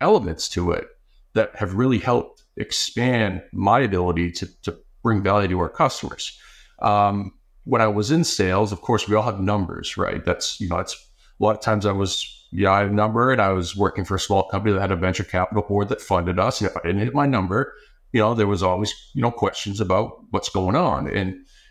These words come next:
you know, I came to realize that the customers that I had the most success with,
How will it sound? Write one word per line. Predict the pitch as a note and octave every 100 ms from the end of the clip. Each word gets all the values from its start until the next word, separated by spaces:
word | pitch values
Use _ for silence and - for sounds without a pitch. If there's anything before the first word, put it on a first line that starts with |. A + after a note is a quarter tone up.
| _
you | G#2+
know, | G2+
I | A2 D#3
came | - A#2 A2
to | G#2
realize | G#2+ G#2 G2+ G2+ G#2 G#2 -
that | G2 F#2+ F#2+ - _
the | G#2+ -
customers | - D#3+ D#3+ - D3+ C#3 C3 F#2+
that | G#2+ G#2 G#2 G2+ - - - _ _ -
I | A#2
had | A2+ G#2
the | G2
most | G2 G2
success | C#3 - - A#2+ - F#2+
with, | F#2+ F#2 - -